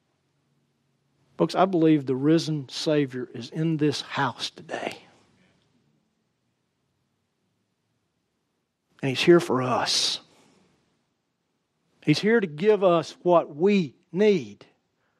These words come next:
so that we can go after him and bring others who have need to him so that he can give them what they need. See, when we have nothing to give, nobody wants to follow.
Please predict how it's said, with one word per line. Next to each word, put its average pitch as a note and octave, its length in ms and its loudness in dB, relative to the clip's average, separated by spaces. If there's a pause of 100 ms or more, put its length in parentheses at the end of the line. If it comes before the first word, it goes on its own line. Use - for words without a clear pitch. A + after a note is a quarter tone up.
(380)
so F#3+ 140 0
that E3+ 120 0
we G3 180 2
can D#3 180 -4
go D#3+ 220 2
after D#3+ 380 0
him E3 420 -2 (500)
and F3 140 -2
bring F3 280 2
others F3 460 2
who D#3 120 -4
have D#3 260 -2
need E3 560 -2 (260)
to G#3+ 240 0
him B2+ 360 -6 (180)
so - 160 0
that E3 180 0
he F3 140 2
can D#3 180 -4
give D#3+ 240 4
them D#3 220 0
what D3+ 280 0
they D3 180 0
need. A#2 440 -12 (2250)
See, A3 120 -2
when F#3+ 200 0
we B3 140 0
have A3+ 180 2
nothing F3 420 0
to C#3 100 -10
give, F#3+ 520 -2 (2250)
nobody G3 320 0
wants G3 280 -6
to D3+ 60 -14
follow. F3+ 360 -6